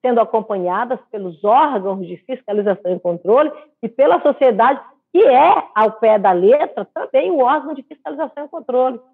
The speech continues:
Então, nós vamos acompanhar, sabe, a atuação dele em temas que nós entendemos, de fato, serem caros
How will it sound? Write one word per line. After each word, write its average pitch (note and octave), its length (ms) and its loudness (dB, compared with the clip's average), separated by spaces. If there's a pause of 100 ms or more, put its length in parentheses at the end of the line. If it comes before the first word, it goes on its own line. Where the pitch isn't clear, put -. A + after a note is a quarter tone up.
(140)
Então, B3 180 0
nós C4 240 2
vamos C#4+ 280 0
acompanhar, F#3 720 -2 (280)
sabe, A3 280 2
a G3+ 100 2
atuação G#3 540 -2
dele A3 260 -2
em C4+ 100 -8
temas A#3+ 340 -10
que - 100 -20
nós A3 200 -6
entendemos, A3 500 -6
de A3+ 120 -8
fato, G#3 360 -4 (340)
serem B3 260 -4
caros G#3 500 -2